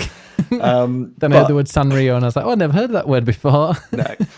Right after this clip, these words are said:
Speaker 2: Um, but it tells you all about Hello Kitty and how that started the company, and then all the other characters that they made. It's a really good show. Go and watch it. And it also
Speaker 1: M-
Speaker 2: taught me all about Gudetama, who is my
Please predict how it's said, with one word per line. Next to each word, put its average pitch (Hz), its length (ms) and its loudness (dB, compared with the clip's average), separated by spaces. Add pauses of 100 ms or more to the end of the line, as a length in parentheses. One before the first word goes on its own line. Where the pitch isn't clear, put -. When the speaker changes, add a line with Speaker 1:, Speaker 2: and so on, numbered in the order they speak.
(320)
Speaker 2:
Um, 127 440 0
but 139 100 -2
it 143 80 -4
tells 156 240 -2
you 147 100 0
all 147 120 2
about 143 220 0
Hello 135 180 0
Kitty 120 720 -6
and 113 220 -6
how 120 180 -8
that 117 160 -4
started 120 280 -8
the 120 80 -8
company, 113 400 -10
and 107 100 -8
then 113 120 -10
all 135 180 -2
the 127 100 2
other 113 100 -2
characters 110 460 -8
that 110 60 -14
they 110 100 -8
made. 101 400 -12
It's - 120 -10
a 123 40 -4
really 143 200 -2
good 120 120 -6
show. 113 420 -6 (340)
Go 123 120 -2
and 113 100 -6
watch - 220 -12
it. - 160 -14 (260)
And 120 100 -4
it 127 60 0
also 160 300 -2
Speaker 1:
M- 135 80 -2
Speaker 2:
taught 151 240 -6
me 127 120 -4
all 139 200 -2
about 123 300 -6
Gudetama, 120 720 -8
who 113 180 -8
is 110 240 -8
my 120 380 -10